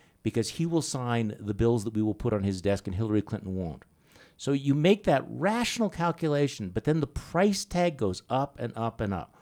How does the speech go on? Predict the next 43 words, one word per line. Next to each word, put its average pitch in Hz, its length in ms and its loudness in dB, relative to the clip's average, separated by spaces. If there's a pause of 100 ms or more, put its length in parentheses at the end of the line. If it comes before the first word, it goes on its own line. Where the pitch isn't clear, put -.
(260)
What 107 400 2
you 135 60 2
have 131 140 2
to 127 60 -6
swallow, - 540 -4 (160)
what 104 460 2
you 135 80 0
have 123 180 2
to 113 140 0
enable, 98 440 0 (280)
what 123 240 4
you 131 60 4
have 117 280 4
to 101 420 2 (220)
go 117 140 6
along 101 460 2
with. 76 200 -6 (540)
And 117 80 0
I 127 80 4
think 170 180 0
the 147 80 0
part 151 260 4
of 147 60 0
the 127 80 -4
problem 147 240 2
is 135 80 0
once 143 200 -2
you've 135 100 -4
sold 135 260 0
forty 151 260 4
percent 123 380 0
of 107 140 0
your 110 80 0
soul, 104 480 0 (640)
what 147 100 4
does 156 120 0
it 143 120 -8
take 151 180 2
for 147 80 -2
that 127 140 4
next - 280 -4 (120)
ten 139 180 -4
percent? - 400 -12